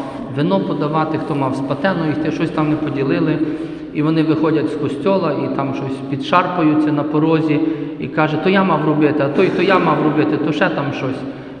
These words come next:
І цей один до другого малий каже: «Ти маєш щастя, що я сьогодні сповідався, бо в мене є благодать Божа,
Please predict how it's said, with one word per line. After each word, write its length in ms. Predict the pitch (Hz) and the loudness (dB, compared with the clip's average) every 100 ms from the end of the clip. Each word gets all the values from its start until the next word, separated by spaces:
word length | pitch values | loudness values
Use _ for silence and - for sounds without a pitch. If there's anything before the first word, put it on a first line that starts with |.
| - | -8
І 80 | 151 | -4
цей 320 | 160 156 156 | -2 0 2
один 240 | 151 156 | 2 2
до 100 | 147 | 2
другого 300 | 143 151 143 | 4 4 4
малий 280 | 135 131 131 127 | 4 4 2 2
каже: 280 | 131 123 127 - - - - - | 0 0 -4 -6 -8 -12 -12 -4
«Ти 100 | 175 | 0
маєш 320 | 185 175 151 | 2 4 4
щастя, 480 | 156 180 185 190 175 | 4 4 2 2 -4
що 160 | - 156 | 0 2
я 160 | 160 | 4
сьогодні 340 | 156 160 156 156 | 4 2 2 2
сповідався, 720 | 156 156 147 147 131 - 117 117 | 0 2 2 4 2 0 -2 -2
бо 60 | |
в 100 | 131 | 0
мене 340 | 135 165 175 139 160 | 2 2 0 0 0
є 80 | |
благодать 580 | 160 147 151 160 156 151 139 139 | 0 0 0 2 2 0 0 0
Божа, 280 | 127 - | 0 -2